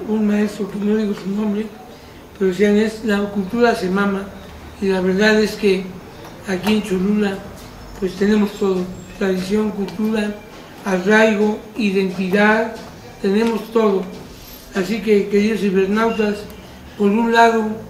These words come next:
agradecerte, Edgar, nuevamente que nos hayas acompañado a esta quincuagésima edición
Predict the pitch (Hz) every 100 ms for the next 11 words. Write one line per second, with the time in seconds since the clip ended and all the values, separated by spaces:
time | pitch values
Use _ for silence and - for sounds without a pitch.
0 | - - - - - - - 226 202 196
1 | 190 190 220 202 208 202 202 202 185 190
2 | 202 196 202 208 208 202 190 - - -
3 | - - 208 190 180 214 208 196 180 185
4 | 185 190 208 208 196 185 - - - -
5 | - 196 214 - 226 202 185 - - -
6 | - - - - 208 220 208 208 202 254
7 | 262 233 208 202 196 - - - - -
8 | 202 185 185 185 220 233 247